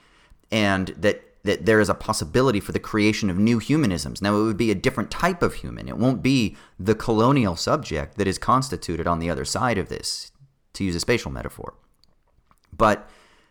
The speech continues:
that that's what's happening in the context of colonization. So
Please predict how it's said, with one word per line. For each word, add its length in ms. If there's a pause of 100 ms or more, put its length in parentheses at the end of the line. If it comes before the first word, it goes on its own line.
(120)
that 160
that's 240
what's 140
happening 640 (520)
in 560
the 500 (100)
context 840
of 600 (380)
colonization. 760 (360)
So 320